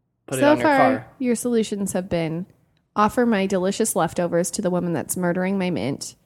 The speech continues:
Speaker 1: Yeah.
Speaker 2: and offer a gift basket to the person I now owe
Speaker 1: Yeah.
Speaker 2: a hundred and fifty dollars.
Speaker 1: Just put, like,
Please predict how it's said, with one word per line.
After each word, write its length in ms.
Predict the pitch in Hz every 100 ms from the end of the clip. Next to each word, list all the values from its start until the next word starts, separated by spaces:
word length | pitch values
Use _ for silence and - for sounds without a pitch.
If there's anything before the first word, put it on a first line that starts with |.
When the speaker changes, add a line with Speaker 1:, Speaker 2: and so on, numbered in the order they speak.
| _
Speaker 1:
Yeah. 220 | 110 76 -
Speaker 2:
and 340 | 180 165 170
offer 300 | - 190 -
a 80 | 175
gift 280 | 175 156 -
basket 540 | 143 120 - - 92 -
to 220 | 180 135
the 160 | -
person 360 | 170 180 - 156
I 120 | 165
now 300 | 151 151 135 147
owe 40 |
Speaker 1:
Yeah. 160 | 143 107
Speaker 2:
a 40 |
hundred 300 | 190 175 151 -
and 120 | 147
fifty 300 | 180 156 165
dollars. 0 |
Speaker 1:
Just 80 | -
put, 220 | -
like, 60 | -